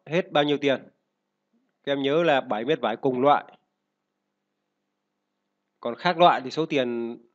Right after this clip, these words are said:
nó sẽ khác đi, giá tiền nó khác đi. Cùng loại thì các em có thể hiểu là cùng giá tiền. Cùng giá tiền. Mua năm mét vải hết tám mươi nghìn đồng. Mua bảy mét vải cùng loại hết bao nhiêu tiền? Đầu tiên các em tóm tắt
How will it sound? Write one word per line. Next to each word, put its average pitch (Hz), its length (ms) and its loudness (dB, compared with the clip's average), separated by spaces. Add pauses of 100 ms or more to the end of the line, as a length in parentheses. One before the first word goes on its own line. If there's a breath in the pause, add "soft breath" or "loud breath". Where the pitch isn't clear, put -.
nó 131 160 -6
sẽ 143 100 -16
khác 156 180 -4
đi, 147 220 -4 (200)
giá 127 240 -4
tiền 127 220 -4
nó 120 80 -4
khác 151 180 -6
đi. 139 200 -6 (540)
Cùng 139 200 0
loại 135 300 4
thì 131 100 -8
các 135 100 -2
em 139 100 -2
có 147 80 -2
thể 123 100 -10
hiểu 107 180 -10
là 120 140 -6
cùng 127 220 -4
giá 127 160 -2
tiền. 139 320 -4 (680)
Cùng 117 180 -10
giá 127 120 -6
tiền. 127 200 -6 (680)
Mua 180 320 8
năm 180 260 4
mét 196 180 4
vải 117 260 0
hết 185 420 -4
tám 139 240 2
mươi 180 100 2
nghìn 139 180 -2
đồng. 127 280 0 (380)
Mua 170 320 4
bảy 113 260 -6
mét 170 180 0
vải 113 200 -2
cùng 127 240 -4
loại 143 240 2 (140)
hết 175 220 -6
bao 135 120 -2
nhiêu 131 160 -4
tiền? 123 240 -4 (1500)
Đầu 123 120 -6
tiên 156 240 0
các 143 60 2
em 143 100 0
tóm 135 200 0
tắt 170 160 4